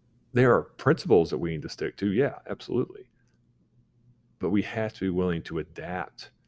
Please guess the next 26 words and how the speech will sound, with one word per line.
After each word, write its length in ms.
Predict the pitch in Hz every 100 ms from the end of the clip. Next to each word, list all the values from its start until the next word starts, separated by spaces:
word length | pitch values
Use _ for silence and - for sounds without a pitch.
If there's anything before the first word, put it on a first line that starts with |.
| _ _ _ _ _ -
to 120 | 90
be 140 | 87
able 260 | 87 90 82
to 180 | - -
overcome. 540 | - 85 82 80 80 - _ _ _ _ _ _ _ _ _ - - 73 57 53 _ _ -
To 100 | -
quote 360 | - 92 71 - - _
<laughs> 280 | - - -
Ryan 300 | 90 87 78
Hol-, 260 | 87 85 85
one 200 | 92 85
of 40 |
Ryan 260 | 85 87 78
Holiday's 440 | 82 78 73 78
books, 320 | - 82 -
"The 80 | 73
obstacle 600 | 90 117 - - 101 90
is 240 | 87 82 -
the 100 | 73
way." 340 | 78 67 65 _ _ _ _ _ _ _ _ _ _
What 160 | - 120
is 140 | 127
causing 360 | - 110 98 87
us 140 | 85
a 60 | 82
problem 500 | - 82 87 87 80